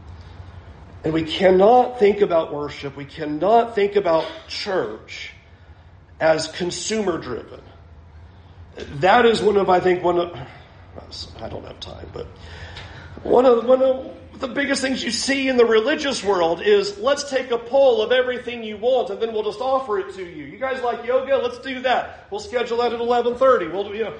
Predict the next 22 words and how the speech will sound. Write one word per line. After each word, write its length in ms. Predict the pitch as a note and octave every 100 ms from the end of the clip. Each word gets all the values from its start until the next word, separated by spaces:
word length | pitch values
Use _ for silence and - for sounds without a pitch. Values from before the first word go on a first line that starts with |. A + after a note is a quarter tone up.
| -
what 160 | B3+ C#4+
else 240 | C#4+ C#4+
do 60 | B3+
you 60 | A3+
guys 240 | A3+ F3+
like? 200 | G3+ G3
Donuts, 420 | - D4+ A#3+ E3+
great. 320 | A#3+ B3+ F#3+
Eleven 300 | F3+ A#3+ A3+
forty-five. 500 | A3+ G#3+ F#3+ G#3+ F3+
We 100 | G#3+
just, 240 | G#3+ G#3+ - - - F#3
what 280 | B3+ D4 D4
do 80 | C4+
you 320 | A#3+ B3 B3+
want? 400 | A3 A#3+ A#3 A#3+
We'll 220 | B3+ B3
just 260 | B3 A3 -
give 180 | B3 A3
it 200 | A3 A3
to 180 | G#3+
you." 320 | F3 D3 G#2+